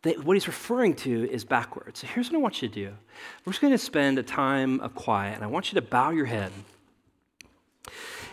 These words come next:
Bow your head and close your eyes. And here's what I'm gonna do.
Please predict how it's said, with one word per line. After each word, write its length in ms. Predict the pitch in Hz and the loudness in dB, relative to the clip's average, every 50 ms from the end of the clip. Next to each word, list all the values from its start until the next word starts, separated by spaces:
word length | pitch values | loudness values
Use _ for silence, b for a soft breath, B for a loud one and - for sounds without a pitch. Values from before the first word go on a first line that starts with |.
| B B B | B B B
Bow 180 | - 156 185 226 | 8 10 10 10
your 100 | 240 196 | 8 8
head 280 | 160 165 156 156 139 | 6 6 6 6 6
and 100 | 131 117 | 4 2
close 420 | - - - 139 135 143 139 131 - | -2 0 2 4 6 6 6 4 2
your 120 | 127 - | 0 0
eyes. 680 | 107 101 101 95 92 95 101 104 104 - - - - - - b b b b b b b b b b b b b _ _ _ _ _ _ _ _ _ _ - - - B B B B B B B B B B | 0 0 -2 -2 -4 -8 -12 -14 -14 -14 -14 -14 -16 -18 -20 b b b b b b b b b b b b b _ _ _ _ _ _ _ _ _ _ -18 -18 -18 B B B B B B B B B B
And 100 | 127 123 | -4 -2
here's 160 | 165 226 - | -2 2 4
what 80 | 320 302 | 4 4
I'm 60 | 240 | 4
gonna 100 | 190 139 | 4 2
do. 480 | 113 113 113 107 101 95 92 98 101 | 0 -2 -2 -2 -2 -4 -8 -10 -14